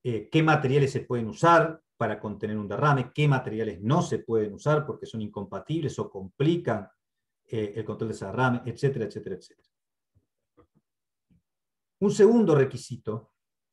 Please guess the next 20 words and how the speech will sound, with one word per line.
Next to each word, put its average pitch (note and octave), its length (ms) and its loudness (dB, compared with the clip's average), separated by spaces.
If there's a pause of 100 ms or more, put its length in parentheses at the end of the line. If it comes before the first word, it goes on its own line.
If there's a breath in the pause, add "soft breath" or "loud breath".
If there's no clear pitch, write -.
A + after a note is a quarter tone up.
(140)
de B2 80 -4
la A#2 80 -2
ficha C3+ 280 -4
de C3 40 2
datos B2+ 160 -2
de - 60 -10
seguridad, A#2+ 400 -2
este C3 180 -4
es - 80 -6
administrativo, A2+ 880 -2
pero A2 160 0
es - 100 -4
un G#2 100 -6
requisito, A2+ 600 -6
o - 20 -4
sea G#2 160 -8
que G#2+ 100 -4
hay G2+ 40 -4
que G#2 100 -8
cumplirlo. B2 680 -6